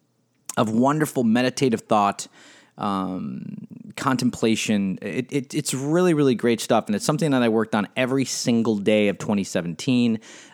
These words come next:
Um, I only missed a couple days with it. It, basically, in twenty seventeen, when I,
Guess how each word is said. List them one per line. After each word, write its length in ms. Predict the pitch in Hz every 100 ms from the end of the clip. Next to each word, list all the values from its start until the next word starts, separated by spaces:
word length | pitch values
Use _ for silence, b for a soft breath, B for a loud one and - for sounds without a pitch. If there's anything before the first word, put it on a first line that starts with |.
| -
Um, 360 | 110 95 90
I 80 | -
only 160 | 175 247
missed 180 | 226 147
a 40 |
couple 220 | - 151
days 380 | 123 120 107 80
with 140 | 98 87
it. 120 | 73
It, 320 | - 98 101
basically, 420 | 107 196 214 202 208
in 100 | 139
twenty 220 | 160 147
seventeen, 520 | 147 127 110 139 127
when 100 | 110
I, 160 | 101